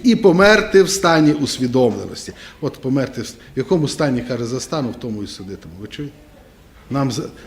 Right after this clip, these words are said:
наша задача усвідомленості це, це з розкритим серцем. Все, більше нічого. От жити і померти з відкритим серцем. В цьому суть спасіння.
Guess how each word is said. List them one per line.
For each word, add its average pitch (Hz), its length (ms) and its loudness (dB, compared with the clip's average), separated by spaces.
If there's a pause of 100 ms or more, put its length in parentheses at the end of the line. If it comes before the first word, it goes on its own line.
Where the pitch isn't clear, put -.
наша 160 240 -2
задача 151 280 -2
усвідомленості 185 800 0
це, 180 200 -2
це 185 160 -4
з 151 100 -4
розкритим 180 400 -4
серцем. 107 340 -10 (240)
Все, 143 280 -4 (220)
більше 143 200 -4
нічого. 135 280 -8 (640)
От 123 120 -4
жити 202 300 2
і - 100 -6
померти 165 500 -2 (280)
з - 20 -14
відкритим 156 440 -6
серцем. - 500 -14 (1600)
В - 40 -20
цьому 220 360 4
суть 226 220 -2
спасіння. 120 500 -6